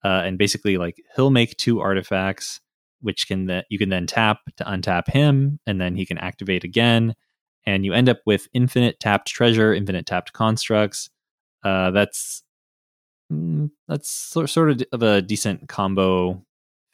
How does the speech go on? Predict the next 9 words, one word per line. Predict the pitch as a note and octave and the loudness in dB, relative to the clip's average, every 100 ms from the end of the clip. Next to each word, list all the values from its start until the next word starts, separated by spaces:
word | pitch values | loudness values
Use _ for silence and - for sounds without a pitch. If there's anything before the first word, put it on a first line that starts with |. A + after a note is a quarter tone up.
| _ | _
finish | G2 F#2 F2+ | -6 -4 -4
for | - G2+ F#2 | -6 -4 -2
him. | F#2 | 0
You | F#2+ | 0
just | A2+ | 0
have | A2+ G#2 - | 2 0 0
to, | G2+ F#2 F#2 F2 _ _ _ _ - | 0 0 0 -4 _ _ _ _ -6
like, | F#2 F2 - _ _ _ _ _ _ | -4 -4 -12 _ _ _ _ _ _
find | G#2+ G2+ G2 G2+ G2 F#2+ F#2+ F#2+ | -2 2 2 2 0 -2 -4 -6